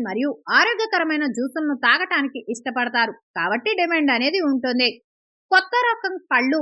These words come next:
మరియు హోమ్ డెలివరీ వంటి సౌకర్యాలను అందించడం ద్వారా మీరు క్రమంగా మీ లాభాలను పెంచుకోవచ్చు. ఈ వ్యాపారం ప్రారంభించడానికి మీకు ఎక్కువ అనుభవం లేదా శిక్షణ అవసరం లేదు. మీరు మీ సొంతగా ప్రారంభించవచ్చు. ఈ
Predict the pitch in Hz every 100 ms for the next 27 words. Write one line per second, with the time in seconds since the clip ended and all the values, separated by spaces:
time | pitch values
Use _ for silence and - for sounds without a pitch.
0 | 226 233 302 233 _ - 381 480 415 349
1 | 339 320 277 269 269 214 226 294 302 294
2 | 277 - 180 208 208 - 202 175 175 190
3 | 294 494 - _ 254 415 494 427 339 403
4 | 403 370 285 254 233 247 285 302 277 240
5 | 233 226 226 233 226 220 240 196 - _
6 | _ - 381 508 453 403 403 370 277 240
7 | 233 269 285 277 - 320 415 247 - 240
8 | 311 311 226 262 415 415 - 196 202 254
9 | 349 - _ 185 202 226 370 - _ _
10 | - 427 - 480 349 208 240 269 254 247
11 | 233 226 190 - 196 254 247 240 240 -
12 | 208 247 381 359 285 254 254 240 233 240
13 | 233 233 226 - _ _ - 339